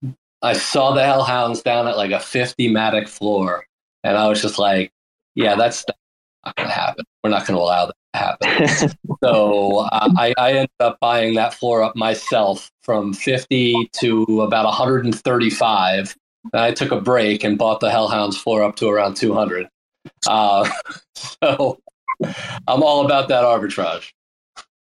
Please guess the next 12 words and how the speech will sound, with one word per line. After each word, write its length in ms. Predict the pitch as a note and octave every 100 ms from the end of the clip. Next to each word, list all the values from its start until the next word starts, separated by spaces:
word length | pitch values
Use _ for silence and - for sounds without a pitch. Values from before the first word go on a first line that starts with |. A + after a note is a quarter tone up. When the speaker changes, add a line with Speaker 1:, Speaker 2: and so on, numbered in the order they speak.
| _ _ _ -
Speaker 2:
You 140 | B2+
only 200 | D#3 E3
know 200 | D3 C3
one 300 | A#2+ B2+ B2
way, 200 | B2 C#3
Juicy. 460 | - B2+ A#2 A#2 A2+
Max 340 | B2 C3 -
minting 300 | C3+ C3 B2+
the 80 | A#2
Hellcats 680 | A#2+ B2 - C3 C3 - C3
and 120 | B2
then 360 | A#2+ A2+ G#2+